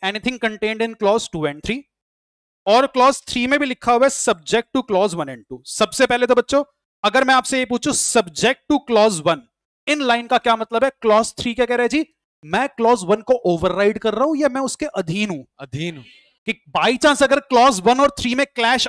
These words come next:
Speaker 1: आया तो क्या तीन कह रहा है हाँ जी ठीक है क्लॉज वन की बात मानी जाएगी? The answer is yes, क्योंकि वो कह रहा है I am subject to clause one। तो क्लॉज तीन कह रहा है जी कल को अगर क्लैश आएगा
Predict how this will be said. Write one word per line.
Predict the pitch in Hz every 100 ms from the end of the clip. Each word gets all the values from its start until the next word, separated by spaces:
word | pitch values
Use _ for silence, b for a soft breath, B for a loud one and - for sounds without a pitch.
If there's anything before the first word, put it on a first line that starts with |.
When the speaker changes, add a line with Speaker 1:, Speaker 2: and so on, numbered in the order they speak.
| 185
Speaker 1:
आया | 196 170 147
तो | - 220
क्या | 262 262 -
तीन | 262 294
कह | 262 240
रहा | 294
है | 262
हाँ | 269
जी | 302
ठीक | - 285 190
है | 131 _ _ -
क्लॉज | 247 262
वन | 233 254
की | 262
बात | 269 262
मानी | 262 254
जाएगी? | 247 247 277
The | 233 202
answer | 190 202
is | 233 147
yes, | 139 - -
क्योंकि | 170 196
वो | 208
कह |
रहा | 214 277
है | - 180
I | 240 330
am | -
subject | 262 180 247 269 -
to | 294
clause | 262 196 147
one। | 131 _ _ _
तो | 220
क्लॉज | - 233 247
तीन | 285 262
कह | 262
रहा | 262
है |
जी | 262 311 _ _
कल | 262 269
को | 339
अगर | 311 285
क्लैश | 285 247 254 240
आएगा | 190 175